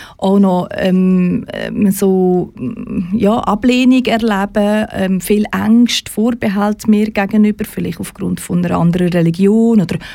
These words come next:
Hautfarbe schon Ablehnung erleben, dann ist das natürlich wahnsinnig belastend. Und die me-, also ich kenne mittlerweile sehr, sehr viele Flüchtlinge und ich habe sehr viele positive Erfahrungen können machen.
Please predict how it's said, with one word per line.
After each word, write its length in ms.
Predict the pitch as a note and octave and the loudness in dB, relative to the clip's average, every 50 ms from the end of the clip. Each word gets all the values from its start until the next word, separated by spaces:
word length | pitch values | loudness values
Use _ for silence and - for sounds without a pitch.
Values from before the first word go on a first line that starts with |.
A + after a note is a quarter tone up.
| - - - - - | -20 -20 -8 0 2
Hautfarbe 760 | A3+ B3+ B3+ B3+ - - - A#3 A3 G#3+ G#3+ A3+ A3 - - | 2 2 2 -2 -6 -2 -2 0 0 2 0 -2 -2 -4 -8
schon 140 | - G#3 G3+ | -6 -4 -2
Ablehnung 560 | - F3+ F3+ - G#3+ G3 G3+ G3+ G#3 G#3 G3+ | -2 -2 -2 0 0 2 4 4 2 2 0
erleben, 480 | - G3 G3 G#3 F#3+ F3+ F3 F#3 F#3+ F#3 - - - - - - - - | -2 -2 0 0 0 0 0 -2 -2 -4 -6 -14 -16 -16 -16 -16 -8 -2
dann 180 | G#3+ A3 A3+ | 2 4 4
ist 320 | A3 G3+ - G3 - - - | 4 4 2 0 -2 0 -2
das 100 | G3 - | -2 -2
natürlich 380 | G3 G3 - - F#3+ F#3 - | -2 -4 -4 -4 -4 -4 -2
wahnsinnig 540 | - F3 F3 F#3 F#3 - G3+ G3 G3 G3 G3 | -2 -2 -2 -2 0 2 2 2 2 2 0
belastend. 840 | - G3+ G3 F3+ E3 D#3 D#3+ - - - - E3+ E3 D#3+ D#3+ - - - - - - - - - | 0 0 0 0 0 -2 -2 -4 -4 -4 -2 -2 0 0 -2 -4 -8 -18 -18 -18 -18 -18 -14 -6
Und 320 | - A3 G3+ G#3 G3 - - - _ _ _ _ _ - | 0 2 2 2 2 0 -8 -18 _ _ _ _ _ -8
die 140 | A3+ F#3+ G3+ | -4 0 2
me-, 160 | A3 G#3 - - - _ - | 2 2 0 -2 -10 _ -6
also 200 | - G#3 G#3 A3 | -4 -2 0 2
ich 280 | G#3+ G#3 - - - | 0 0 0 -4 -8
kenne 240 | - - G3+ G3+ G#3+ | -2 0 2 4 4
mittlerweile 380 | G#3+ G#3+ - G#3+ G3 G3 G3+ G3 | 4 2 2 0 0 2 2 0
sehr, 260 | - - A3+ A3 G#3 | -2 -2 -2 0 0
sehr 200 | G#3 - G3+ G3+ | 0 0 -2 -2
viele 220 | G3+ - G#3 G3+ | -2 -2 -2 -2
Flüchtlinge 600 | G3 G3+ - G#3 G#3 G3+ - - - A3 G#3 G3 G3 | -2 0 0 0 0 0 -4 -8 -4 -2 0 0 0
und 60 | F#3 | 0
ich 120 | F#3 - | -2 -2
habe 100 | - F#3+ | -4 -4
sehr 260 | - - - F#3 F#3 F#3+ | -4 -2 -2 -2 -2 0
viele 180 | - A3 G#3+ | 0 -2 -2
positive 680 | G#3+ - G3 G3+ G3 G#3+ G3 G3+ G#3 G#3+ G#3 - G#3+ | -2 -2 -4 -2 -2 -2 -2 0 0 0 0 2 0
Erfahrungen 440 | G3+ F#3 - - G3 F#3+ G#3+ G#3+ A#3 | 0 0 0 -2 -4 -2 0 0 0
können 420 | A3 G#3+ A3 - G#3+ A3 A3+ A3+ A3+ | 0 -2 -2 2 2 4 4 4 4
machen. 400 | A3 G#3 G#3 - - - G#3+ | 4 2 0 -2 -2 -4 -4